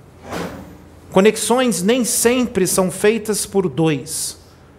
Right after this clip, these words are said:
Em muitos casos, conexões são feitas apenas por um, porque o outro tenta de tudo para resolver por amor, mas não é ouvido.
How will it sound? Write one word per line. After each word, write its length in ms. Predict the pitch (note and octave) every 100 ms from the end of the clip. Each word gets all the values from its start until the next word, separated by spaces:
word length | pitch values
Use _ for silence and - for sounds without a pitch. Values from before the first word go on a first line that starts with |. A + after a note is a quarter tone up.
| - - - - - -
Em 100 | D#3
muitos 340 | D3 D3+ D3 -
casos, 540 | C#3+ C#3+ D#3+ D#3 -
conexões 800 | - D3+ D#3 D3+ - F#3+ G3+ D#3+
são 400 | - - - D#3+
feitas 540 | D#3 F3+ F#3+ F#3+ C#3
apenas 440 | D3 D3 F#3 F#3 F#3
por 240 | - F#3+
um, 200 | F#3 F#3+ - - - - - - -
porque 260 | A3+ A#3
o 100 | C4
outro 500 | A#3+ A3+ B3 A#3+ G#3
tenta 420 | F#3 G#3+ A3+ A3+ F3
de 160 | D#3
tudo 640 | A3 - G#3 C4 D3+ B2+ F2 -
para 200 | - F#2+
resolver 840 | G2 A#2+ - F#2 D#2+ C#3+ E3 D#3+ -
por 180 | E3+
amor, 560 | F3 E3 G3 G#3 D#3+ - - - - - - -
mas 320 | D3+ E3 D3+
não 240 | D#3+ F3 E3+
é 100 | D#3+
ouvido. 640 | D#3 B2 G2+ E2+ D#2 C2+